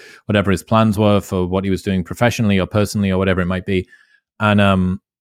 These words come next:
yeah, it's, it's interesting to consider what happens to the human psyche when you,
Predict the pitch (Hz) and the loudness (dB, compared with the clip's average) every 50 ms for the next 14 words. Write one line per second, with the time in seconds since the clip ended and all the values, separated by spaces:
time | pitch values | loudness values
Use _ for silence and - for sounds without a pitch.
0 | _ - 127 127 127 117 110 110 120 110 - - - _ _ - 143 135 - 170 | _ -2 2 2 2 2 2 0 -2 -2 -4 -8 -16 _ _ -2 -2 2 2 2
1 | 165 160 - 175 165 - - 160 147 - - 120 - 131 117 - - 123 113 113 | 2 2 2 0 -2 0 0 -2 -2 -2 -2 -2 -2 -2 -2 0 0 0 0 2
2 | 107 107 110 107 104 110 104 - 110 107 101 98 98 95 - - - - - - | 2 0 0 0 0 0 0 0 0 0 2 0 0 -2 -6 -16 -18 -14 -10 -6
3 | 110 101 101 101 - 113 104 101 98 95 - - 101 101 92 - 107 98 98 95 | -4 -4 -2 -2 0 0 0 0 0 -2 0 0 0 0 0 0 -2 0 2 2
4 | 98 98 95 92 98 95 92 92 92 | 2 2 0 0 0 0 0 0 -2